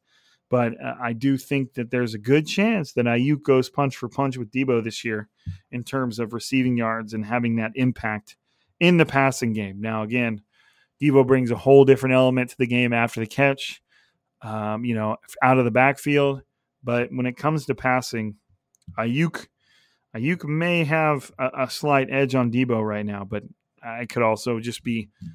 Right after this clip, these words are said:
overreacting to Aiyuk's success, and Deebo's gonna come right back along tomorrow and just dominate the practice, which is fine. Dominate it, Deebo. Dominate it.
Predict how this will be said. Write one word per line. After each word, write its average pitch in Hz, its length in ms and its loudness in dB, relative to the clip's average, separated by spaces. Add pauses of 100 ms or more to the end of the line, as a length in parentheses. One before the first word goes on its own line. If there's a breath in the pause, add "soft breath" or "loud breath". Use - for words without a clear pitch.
(560 loud breath)
overreacting 143 840 6
to 131 540 2
Aiyuk's 123 340 -4
success, 117 500 -6
and 113 260 -8
Deebo's 120 340 -4
gonna 120 140 -8
come 123 240 -6
right 120 140 -4
back 120 220 0
along 120 220 2
tomorrow 113 360 2
and 110 100 0
just 107 300 -8 (840)
dominate 120 360 4
the 113 60 -12
practice, 110 600 -6 (180)
which 180 180 -2
is - 60 -6
fine. 214 320 4 (160)
Dominate 147 400 4
it, 110 60 -10
Deebo. 131 340 -4
Dominate 127 380 -2
it. - 80 -14